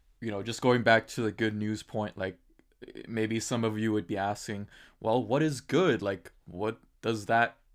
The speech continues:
term mean in this specific scenario?" If there's good in this world, and if there's good and evil, there must be a good giver, and there must be a standard to which we can relate the word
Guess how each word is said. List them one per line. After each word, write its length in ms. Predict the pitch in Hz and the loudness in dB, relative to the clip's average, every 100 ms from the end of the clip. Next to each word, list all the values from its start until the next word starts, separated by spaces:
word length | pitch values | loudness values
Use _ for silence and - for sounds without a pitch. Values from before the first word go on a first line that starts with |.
| _ - | _ -6
term 280 | 123 110 107 | -2 -2 -2
mean 260 | 135 92 | -4 -6
in 160 | 87 95 | -8 -6
this 200 | 98 - | -6 -8
specific 720 | - 107 - 107 104 95 - | -10 -8 -6 -4 -4 -4 -10
scenario?" 720 | - - 107 110 110 87 - - - - _ _ | -14 -4 0 2 2 -2 -6 -14 -20 -20 _ _
If 160 | - 131 | -4 8
there's 240 | 160 165 | 10 10
good 180 | - 156 | 10 8
in 80 | 156 | 8
this 180 | 151 147 | 4 4
world, 300 | 127 131 131 | 6 6 4
and 100 | 110 | 0
if 120 | 104 | 2
there's 220 | 120 110 | 0 2
good 160 | 117 117 | 2 2
and 120 | 107 | 2
evil, 320 | 110 120 147 | 2 2 2
there 160 | 110 101 | 2 -2
must 420 | 101 110 - - | -2 -4 -6 -8
be 340 | 107 104 101 - _ _ - | -6 -4 -6 -10 _ _ -8
a 120 | 104 | -8
good 280 | 98 110 - | -2 -4 0
giver, 240 | 107 95 | -2 0
and 180 | 87 98 | -2 0
there 80 | 110 | 0
must 320 | 110 110 - | 2 0 0
be 200 | 113 104 | -2 0
a 80 | - | -2
standard 580 | - 113 107 104 110 - | -2 0 0 0 -4 -4
to 140 | - | -6
which 400 | 101 104 - - _ _ _ - | -2 -2 -4 -10 _ _ _ -8
we 160 | 113 | -6
can 180 | 107 113 | -2 0
relate 360 | 110 110 104 - | 0 0 -2 -4
the 80 | 104 | -2
word 240 | 107 107 | 0 -2